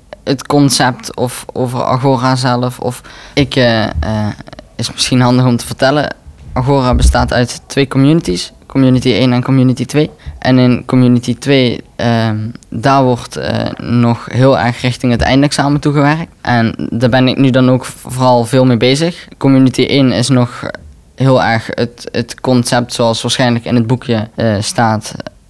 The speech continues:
en de visie die u bedacht hebt. Volgens mij zijn we nog steeds bezig met het doorontwikkelen of het ontwikkelen van een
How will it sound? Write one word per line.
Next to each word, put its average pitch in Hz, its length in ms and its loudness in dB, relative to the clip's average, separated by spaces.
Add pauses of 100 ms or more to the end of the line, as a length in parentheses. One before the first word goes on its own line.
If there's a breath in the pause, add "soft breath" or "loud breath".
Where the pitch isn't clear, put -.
en 127 200 2
de 120 100 2
visie 131 240 0
die 160 160 2
u 156 60 2
bedacht 147 340 -2
hebt. - 260 -6
Volgens 131 400 0
mij 139 260 4
zijn 127 260 2
we 123 60 2
nog 120 160 2
steeds 127 300 0
bezig 120 280 2
met 117 160 2
het 117 120 2
doorontwikkelen 123 1040 0
of 117 260 -4
het 123 260 -2
ontwikkelen 123 600 0
van 120 280 0
een 117 300 0